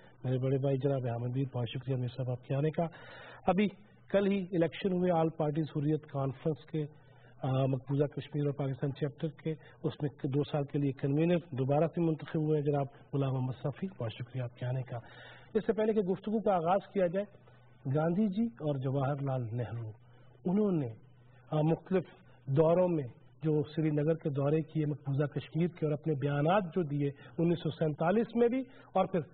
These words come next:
उन्नीस सौ सत्तावन में भी नेहरू का जो बयान सामने था,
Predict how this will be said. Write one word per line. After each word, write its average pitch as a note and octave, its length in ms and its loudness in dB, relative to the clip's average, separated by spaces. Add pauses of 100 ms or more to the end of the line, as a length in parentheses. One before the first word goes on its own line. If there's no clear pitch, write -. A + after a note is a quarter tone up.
(240)
उन्नीस E3+ 200 2
सौ F3 100 -4
सत्तावन E3+ 460 0
में E3+ 140 2
भी C#3 100 -2 (320)
नेहरू C#3+ 200 2
का C#3+ 120 -4
जो C3+ 120 0
बयान C#3 280 0
सामने D3+ 320 0
था, D#3 180 -2